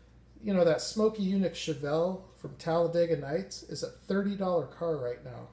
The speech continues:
which is insane, 'cause I used to have probably a dozen of those.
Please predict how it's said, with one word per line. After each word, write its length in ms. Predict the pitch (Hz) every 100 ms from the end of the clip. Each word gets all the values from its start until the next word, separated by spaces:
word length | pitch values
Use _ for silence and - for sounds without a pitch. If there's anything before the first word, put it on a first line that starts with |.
| - - - - - - -
which 180 | 175 156
is 100 | 143
insane, 760 | 131 120 - 156 151 120 110 - - -
'cause 160 | 135
I 60 | 143
used 220 | 160 160
to 80 | 147
have 400 | 147 139 127 - - -
probably 320 | - 151 143
a 20 | 110
dozen 460 | - 165 151 120
of 80 | 113
those. 400 | 117 113 113